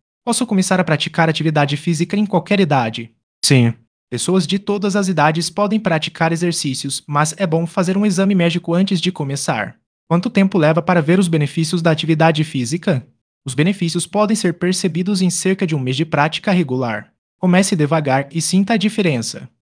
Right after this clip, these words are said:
O que fazer se eu sentir dor ou falta de ar durante o exercício?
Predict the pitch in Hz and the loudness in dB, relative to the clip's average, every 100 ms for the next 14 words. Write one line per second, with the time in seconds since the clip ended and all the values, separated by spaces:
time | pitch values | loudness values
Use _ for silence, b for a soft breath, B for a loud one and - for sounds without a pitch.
0 | - 123 202 240 180 180 170 147 156 147 | -14 -6 0 2 2 2 0 0 0 0
1 | 170 151 175 185 - 208 208 156 143 151 | 0 2 2 0 2 2 2 2 2 2
2 | 175 190 202 175 170 160 135 135 190 139 | 4 4 4 2 2 0 -4 -4 -6 -8